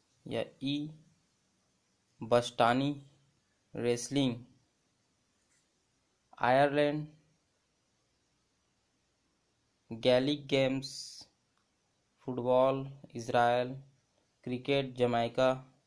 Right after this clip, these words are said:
सुमो रेसलिंग जापान। और समर बास्केटबॉल and winter ice hockey कहाँ का है ये?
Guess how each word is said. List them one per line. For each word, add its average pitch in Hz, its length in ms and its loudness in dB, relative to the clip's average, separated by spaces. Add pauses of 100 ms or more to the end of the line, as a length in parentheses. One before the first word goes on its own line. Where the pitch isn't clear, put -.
(880)
सुमो 139 540 2
रेसलिंग 135 720 -2 (280)
जापान। 120 800 -2 (2500)
और 117 360 0
समर 135 640 0
बास्केटबॉल 131 760 0
and 127 160 0
winter 120 420 -4
ice 127 320 0
hockey 113 400 -10
कहाँ 123 300 -6
का 127 80 -8
है 131 160 -6
ये? 131 360 -10